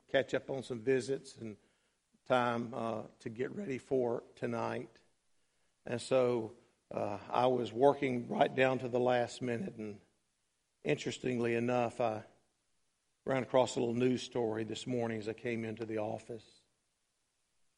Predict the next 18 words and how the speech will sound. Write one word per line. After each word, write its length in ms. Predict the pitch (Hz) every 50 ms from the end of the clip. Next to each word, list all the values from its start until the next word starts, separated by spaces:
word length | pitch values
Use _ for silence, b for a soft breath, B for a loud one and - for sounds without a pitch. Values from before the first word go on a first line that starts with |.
| _ -
And 80 | 101 113
I 40 |
thought 260 | 113 - 135 127 131 -
to 60 | 127
myself, 360 | 123 120 113 - 127 113 -
"What 140 | 120 120 120
a 20 |
contrast." 840 | 120 - - 131 120 117 110 - - 110 107 101 101 104 101 _ _ _ _ _ _ _ _ _ _ _ _ _ _ _ _ _ _ _ _ -
Let 80 | - 208
me 80 | 190
share 300 | 175 - - 175 160 143
briefly 420 | 120 110 123 139 131 113 - 135 123
with 260 | 113 117 120 117 110
you, 140 | 117 117 117
and 100 | 113 117
then 120 | 113 110
we'll 100 | 110 98
close. 600 | - - - 127 120 113 117 117 120 113 _ _